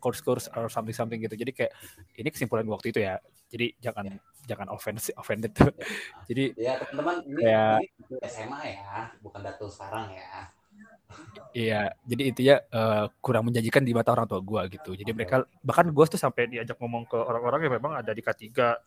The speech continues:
Speaker 1: yang kenalan orang tua gua gitu-gitu. Akhirnya setelah pertimbangin,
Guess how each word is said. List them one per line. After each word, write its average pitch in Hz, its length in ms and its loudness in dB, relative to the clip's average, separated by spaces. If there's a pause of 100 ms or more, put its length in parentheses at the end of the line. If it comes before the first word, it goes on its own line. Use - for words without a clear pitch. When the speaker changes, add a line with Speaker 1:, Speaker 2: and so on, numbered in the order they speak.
(120)
Speaker 1:
yang 113 320 -4 (480)
kenalan 110 320 -6
orang 107 160 -6
tua 107 160 -4
gua 113 160 0
gitu-gitu. 113 460 -10 (500)
Akhirnya 135 240 2
setelah 113 240 -6
pertimbangin, 117 640 -6